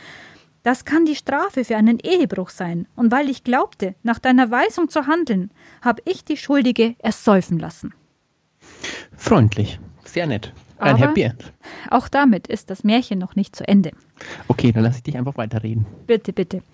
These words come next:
Speaker 1: Der König trauerte um seine geliebte Frau und seine Mutter versuchte für ihn natürlich wieder eine neue Frau zu finden.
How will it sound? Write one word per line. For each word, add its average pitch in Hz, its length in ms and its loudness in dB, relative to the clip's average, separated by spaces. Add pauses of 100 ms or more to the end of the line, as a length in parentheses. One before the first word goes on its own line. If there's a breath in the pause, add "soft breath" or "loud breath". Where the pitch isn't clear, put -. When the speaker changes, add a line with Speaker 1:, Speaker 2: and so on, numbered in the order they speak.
(420 loud breath)
Speaker 1:
Der 226 100 2
König 359 400 0
trauerte 233 580 0
um 190 100 -2
seine 190 240 0
geliebte 185 500 -4
Frau 185 400 -4 (320 soft breath)
und 233 200 2
seine 233 280 2
Mutter 269 460 2
versuchte 294 540 -2
für 262 100 -10
ihn 240 100 0
natürlich 240 400 2
wieder 202 120 2
eine 196 120 2
neue 220 300 4
Frau 175 260 -8
zu - 140 -14
finden. 165 440 -14